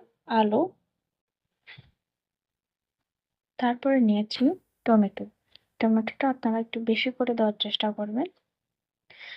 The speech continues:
তারপরে একটা কড়াইতে আমি তেল গরম করে নিয়ে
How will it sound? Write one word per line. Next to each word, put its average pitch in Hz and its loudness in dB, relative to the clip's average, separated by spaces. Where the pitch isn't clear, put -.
তারপরে 233 0
একটা 233 -4
কড়াইতে 233 2
আমি 233 0
তেল 226 -4
গরম 226 -2
করে 254 -4
নিয়ে 220 0